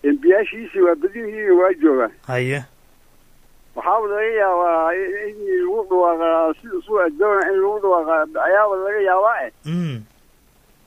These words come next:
Speaker 1: Sababta maxkamadda aad u aaminaynin, eh, eh, baarlamaankana aad u aaminaynin, horta wax laga yaabo.
Speaker 2: Waa maqashaa dhegeystayaasha hadda kaa horreeyeen waxay leeyihiin dowladda qudhoodu daacad kama ahan oo dhab kama ahan wada hadallada. Iyagu waxay leeyihiin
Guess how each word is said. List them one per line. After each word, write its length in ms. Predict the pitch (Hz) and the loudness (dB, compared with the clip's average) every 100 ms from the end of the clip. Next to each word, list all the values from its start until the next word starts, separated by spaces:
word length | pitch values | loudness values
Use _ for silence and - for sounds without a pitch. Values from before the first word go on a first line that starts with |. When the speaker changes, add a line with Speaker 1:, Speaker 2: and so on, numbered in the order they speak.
| _ _ _ _ _ 180 | _ _ _ _ _ -4
Speaker 1:
Sababta 280 | 226 - | -4 -2
maxkamadda 460 | 185 165 202 226 214 | -4 -2 -6 -4 -2
aad 100 | 202 | 0
u 80 | 214 | 2
aaminaynin, 840 | 196 208 214 208 190 180 349 - | 0 -2 -10 -8 -6 -2 0 0
eh, 440 | 165 170 170 175 165 165 | -2 0 0 -2 -4 -4
eh, 260 | 170 170 160 156 - | -2 -2 -4 -10 -6
baarlamaankana 640 | 165 180 196 226 220 214 196 | -4 -2 -2 -2 -2 0 0
aad 120 | 170 | 0
u 80 | 202 | 2
aaminaynin, 440 | 190 196 202 190 | 0 -2 -4 -2
horta 200 | 190 190 | -2 -2
wax 100 | 170 180 | -2 0
laga 180 | 175 165 | 2 2
yaabo. 260 | 160 147 104 _ _ _ - | 2 -2 -8 _ _ _ 0
Speaker 2:
Waa 120 | 202 | 2
maqashaa 360 | 226 185 185 160 | 2 2 0 0
dhegeystayaasha 520 | 165 165 202 214 208 | 0 2 6 6 4
hadda 140 | 185 185 | 0 2
kaa 140 | 196 185 | 2 2
horreeyeen 240 | 170 185 | 0 0
waxay 140 | 160 180 | -2 -2
leeyihiin 280 | 175 165 | -2 -4
dowladda 340 | 160 170 180 160 | -2 0 -2 -2
qudhoodu 420 | 180 170 160 160 - _ _ - | 2 4 2 0 -6 _ _ -8
daacad 380 | 135 156 156 - | 0 2 2 0
kama 240 | 180 180 165 | -2 -2 -2
ahan 220 | 156 165 170 - - | -2 -4 -6 -12 -6
oo 160 | 151 | -4
dhab 180 | 156 185 | -2 -2
kama 220 | - 170 165 | -2 -4 -4
ahan 160 | 156 151 | -4 -4
wada 140 | 143 | -4
hadallada. 520 | 139 143 147 170 165 - _ _ _ _ - | -4 -4 -2 -2 -2 -4 _ _ _ _ -4
Iyagu 240 | 170 202 | 0 2
waxay 160 | 190 190 | 2 4
leeyihiin 400 | 196 185 185 | 4 4 2